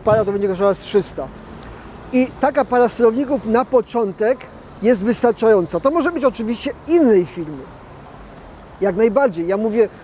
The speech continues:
Yongnuo sześćset dwadzieścia dwa, bo te używam. Tylko tyle, że sterownik musi być do twojego systemu aparatów. Czyli to, ten jest z lotką literki C. Sześćset dwadzieścia dwa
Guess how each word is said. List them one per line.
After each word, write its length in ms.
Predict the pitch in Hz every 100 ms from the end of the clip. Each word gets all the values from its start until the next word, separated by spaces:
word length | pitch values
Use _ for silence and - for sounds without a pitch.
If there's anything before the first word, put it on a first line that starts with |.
| -
Yongnuo 460 | 202 208 226 233 220
sześćset 300 | 226 190 220
dwadzieścia 380 | 202 226 226 214
dwa, 180 | 208
bo 120 | 196 220
te 180 | 185
używam. 520 | 170 208 226 240 165 143 - -
Tylko 240 | - - 277
tyle, 220 | 226 247
że 100 | 220
sterownik 380 | - 220 220 214
musi 240 | 214 190
być 160 | 208 214
do 100 | 208
twojego 380 | - 196 214 220
systemu 480 | - 180 214 208
aparatów. 520 | 202 202 196 190 - 135 - - -
Czyli 320 | 220 220 185 - - -
to, 160 | 240 294 -
ten 200 | 269 240
jest 180 | 226 185
z 40 |
lotką 440 | 240 214 233 -
literki 480 | 226 202 214 202 190
C. 240 | - 208 135 - - - - - -
Sześćset 320 | 262 240 247
dwadzieścia 460 | 202 226 214 - 208
dwa 400 | 175 202 190